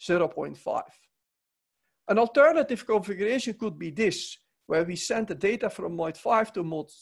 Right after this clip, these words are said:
six. We need less power because maybe the mode is closer and we don't need, uh, to set the power so high. And here again, we can compute the expected utility, and you see the expected utility for this configuration is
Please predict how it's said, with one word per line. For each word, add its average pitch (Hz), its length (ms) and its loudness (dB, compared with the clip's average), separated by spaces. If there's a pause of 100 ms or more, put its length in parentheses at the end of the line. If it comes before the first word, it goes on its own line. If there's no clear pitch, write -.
(200)
six. - 520 -6 (280)
We 190 100 -6
need 190 180 -4
less 180 240 2
power 170 460 4
because 170 340 -6
maybe 175 240 -6
the 156 120 -4
mode 156 260 -6
is - 100 -12
closer 180 560 -6 (540)
and 156 140 -6
we 156 100 -4
don't 156 300 -4
need, 151 240 -10
uh, 151 160 -6
to 151 240 -8
set 151 240 -6
the 139 60 -8
power 147 300 -4
so 156 220 -12
high. 240 420 4 (960)
And 202 140 0
here 262 200 0
again, 175 420 4 (280)
we 175 100 -4
can 202 200 -2
compute 196 440 -6
the 180 100 -4
expected 175 540 -6
utility, 196 720 -4
and 165 140 -6
you 170 120 -6
see 220 240 -8
the 190 120 -4
expected - 540 -6
utility 226 480 -6
for 190 180 -6
this 180 200 -12
configuration 156 720 -8
is 143 100 -20